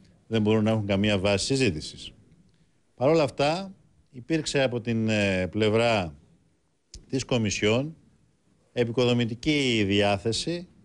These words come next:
να, ε, φτάσουμε σε έναν κοινό τόπο.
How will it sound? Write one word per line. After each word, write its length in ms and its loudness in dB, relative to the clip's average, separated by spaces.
να, 200 0
ε, 260 0
φτάσουμε 920 -2
σε 180 -4
έναν 240 0
κοινό 360 2
τόπο. 460 -2